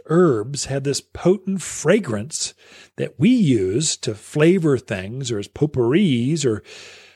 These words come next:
uh, but, but animals know, "Nope, not, that's not good for me." Likewise,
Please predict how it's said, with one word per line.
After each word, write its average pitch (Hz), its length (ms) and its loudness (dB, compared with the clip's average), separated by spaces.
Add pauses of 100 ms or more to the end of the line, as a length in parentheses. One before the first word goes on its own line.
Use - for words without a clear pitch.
(160)
uh, 117 180 -4
but, 143 320 0 (200)
but 143 260 -6
animals 170 480 4
know, 135 320 2
"Nope, 143 340 0 (140)
not, 127 240 -4
that's 135 240 -4
not 151 160 0
good 151 160 2
for 120 120 -6
me." 87 180 -10 (880)
Likewise, 131 720 0